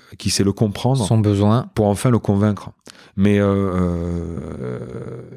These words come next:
Speaker 1: cette capacité d'écoute-là, il, il faut la développer au maximum, de compréhension des mécanismes, euh, d'écoute des non-dits, du non-verbal, du paraverbal,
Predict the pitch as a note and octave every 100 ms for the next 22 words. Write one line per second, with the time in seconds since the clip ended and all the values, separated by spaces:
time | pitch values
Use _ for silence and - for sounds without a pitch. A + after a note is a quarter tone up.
0 | B2 - - - _ _ - - A2+ B2+
1 | C3+ B2+ - A#2 B2+ A#2+ A#2+ - A#2 -
2 | B2 C#3 B2+ F#2 G#2 G2+ - G#2+ G#2+ G#2
3 | F#2+ G#2 G2 - - A2+ C3+ C#3 - -
4 | - - G2+ A#2 G#2+ - A2+ G#2+ - A#2
5 | G#2+ G2+ A2 A2 G#2+ A#2+ C3 C#3+ C#3+ -
6 | G2+ G2+ G2 G2 G#2+ - A#2+ G2 G2+ G#2
7 | G#2 G2+ C3+ A2 G2+ G2+ G2 G2+ A#2+ G#2+
8 | F#2+ F#2+ G2 F#2+ G#2+ C3+